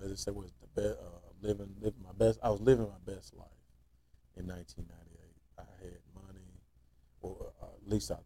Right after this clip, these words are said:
thought was money. I had, I had hood money. I had hood money. I had cars, you know, motorcycles, and th-, I had stuff, toys, you know, the stuff, stuff, you know, that, that, you know, that, that we like to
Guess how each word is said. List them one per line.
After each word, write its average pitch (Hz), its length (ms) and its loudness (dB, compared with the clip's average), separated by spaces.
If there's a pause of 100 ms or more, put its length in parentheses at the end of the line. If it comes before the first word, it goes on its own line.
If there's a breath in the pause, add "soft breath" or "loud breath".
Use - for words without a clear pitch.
(480)
thought 92 260 0 (140)
was - 180 -10
money. 90 400 -14 (220)
I 92 60 -8
had, 92 180 -6 (160)
I 92 60 -12
had 92 180 -14 (280)
hood 117 320 6
money. 95 140 -16 (1080)
I 92 40 -12
had 85 180 -10
hood 101 260 2
money. 92 280 -8 (160)
I - 60 -14
had - 220 -20
cars, 95 380 4 (220)
you 107 100 0
know, 87 220 -14
motorcycles, 90 880 -14
and 90 260 -18
th-, 104 120 -4 (120)
I 113 140 6
had 98 140 6
stuff, - 320 -6 (640)
toys, 92 420 2
you 110 60 -6
know, 95 160 -8
the - 80 -18
stuff, 95 220 -12 (320)
stuff, 92 340 -14 (720)
you 90 60 -12
know, 82 140 -18 (100)
that, 87 240 -16
that, 87 160 -16 (160)
you 107 60 -16
know, 98 100 -18 (100)
that, 95 220 -14
that 104 120 4
we 104 140 2
like 92 380 -6
to - 60 -20